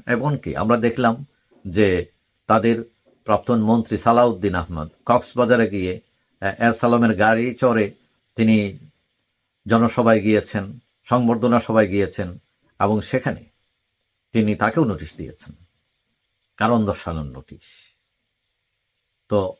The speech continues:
এটাই বোঝা যায় যে তার একটা ইনিশিয়েটিভ আছে যে দলকে পুনর্গঠন করা।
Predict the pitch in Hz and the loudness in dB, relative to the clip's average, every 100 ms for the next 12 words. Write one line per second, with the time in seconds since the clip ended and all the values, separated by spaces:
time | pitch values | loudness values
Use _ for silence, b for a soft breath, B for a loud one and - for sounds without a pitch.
0 | _ 151 123 170 120 143 165 104 73 - | _ -2 2 2 2 4 4 2 -4 -8
1 | _ - 98 104 113 123 139 113 - 151 | _ -10 -4 0 4 4 2 -2 2 2
2 | 247 - _ _ _ _ _ 113 123 127 | 0 -10 _ _ _ _ _ 0 2 4
3 | 160 156 156 135 - 151 226 - - 92 | 2 4 2 2 0 -8 -8 -12 -8 -4
4 | 87 110 123 - 151 151 143 139 113 104 | 0 2 2 0 -2 0 0 0 2 0
5 | 87 76 78 - | -2 -8 -10 -10